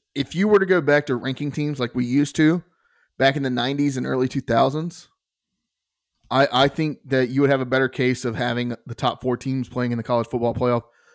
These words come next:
But now you can definitely tell that the money is what deals with, with the rankings.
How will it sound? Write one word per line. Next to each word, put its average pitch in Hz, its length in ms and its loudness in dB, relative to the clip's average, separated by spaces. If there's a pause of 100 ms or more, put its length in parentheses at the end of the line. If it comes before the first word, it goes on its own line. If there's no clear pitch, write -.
(160)
But 127 80 -4
now 135 240 2
you 135 140 0
can 123 160 -6
definitely 127 320 -2
tell 123 300 -2
that 117 180 -6
the 120 60 -4
money 120 500 -2 (800)
is 117 200 -4
what 120 340 0 (180)
deals 123 360 0
with, 117 280 0
with 113 140 -6
the 113 80 -6
rankings. 113 560 -6